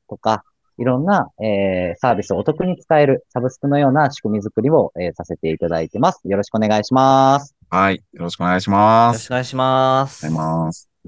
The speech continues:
Speaker 2: 娘さんの声もですね、Zoomのおかげでそんなに、あの、気にならないので、多分全然そのままで大丈夫かなと思いました。
Speaker 1: よかったです。
Speaker 2: で、まあ、前回ですね、えーと、紹介していただいた漫画が、宇宙兄弟ですね。
Speaker 3: うんうんうん。
Speaker 2: はい。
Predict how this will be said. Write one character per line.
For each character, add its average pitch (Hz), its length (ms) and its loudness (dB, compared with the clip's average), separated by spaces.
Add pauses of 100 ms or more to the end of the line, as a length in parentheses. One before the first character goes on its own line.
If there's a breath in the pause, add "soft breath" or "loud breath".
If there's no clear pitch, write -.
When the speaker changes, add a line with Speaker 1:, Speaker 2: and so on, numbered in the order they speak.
(160)
Speaker 2:
娘 147 320 0
さ 160 140 2
ん 147 80 2
の 143 100 2
声 120 220 2
も 76 100 0
で - 140 -10
す - 100 -12
ね、 67 80 -4
Zoom 117 380 2
の 110 100 6
お 104 60 2
か 104 140 -2
げ 101 120 2
で 104 100 2
そ 123 160 0
ん 120 60 4
な 117 140 4
に、 104 260 0
あ 101 80 -4
の、 92 120 0
気 - 100 -6
に 95 160 4
な 87 120 4
ら 90 120 4
な 76 160 -2
い 67 40 -6
の 62 120 -8
で、 - 100 -14
多 - 140 -4
分 - 160 -10
全 87 200 0
然 85 140 0
そ 87 140 -4
の 85 80 2
ま 82 100 2
ま 80 140 0
で 76 80 -4
大 73 180 -4
丈 76 140 -6
夫 - 40 -14
か - 120 -8
な 60 140 -8
と - 100 -12
思 55 100 -6
い 52 60 -8
ま - 100 -12
し - 80 -18
た。 - 180 -14 (840 loud breath)
Speaker 1:
よ - 60 -16
か - 80 -14
っ - 20 -20
た - 80 -14
で 117 60 0
す。 113 40 4 (760)
Speaker 2:
で、 - 40 -14
ま 135 120 0
あ、 - 40 2
前 170 140 4
回 82 300 -2 (160)
で 87 100 -8
す - 100 -6
ね、 110 260 0 (100)
え 87 160 0
ー - 20 -2
と、 92 100 -6
紹 98 200 0
介 98 180 2
し 95 60 -4
て 101 100 -2
い 92 60 -2
た 92 100 2
だ 90 80 2
い 90 60 -2
た 92 100 -2
漫 92 220 2
画 92 100 0
が、 120 300 2 (260)
宇 98 80 -4
宙 139 220 0
兄 156 80 2
弟 87 160 2
で - 100 -6 (720)
す - 80 -10
ね。 101 240 0 (560)
Speaker 3:
う - 20 -8
ん 107 80 -6
う - 0 -
ん 92 220 -10
う - 20 -12
ん。 87 40 -10
Speaker 2:
は - 100 -4
い。 - 100 -12